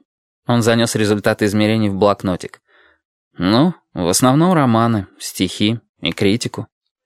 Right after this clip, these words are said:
«Я романов не держу». «Ни одного?» «Роман как жанр больше не существует». Я ухмыльнулся.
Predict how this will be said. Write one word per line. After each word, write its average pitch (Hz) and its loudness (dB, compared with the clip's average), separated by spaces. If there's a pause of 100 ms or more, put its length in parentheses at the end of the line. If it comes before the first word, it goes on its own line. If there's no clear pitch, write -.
(500)
«Я - 4
романов 240 2
не 220 0
держу». 202 2 (560)
«Ни 120 4
одного?» 107 2 (520)
«Роман 175 2
как 190 0
жанр 220 0
больше 214 2
не 208 0
существует». 143 0 (560)
Я 101 4
ухмыльнулся. 98 -2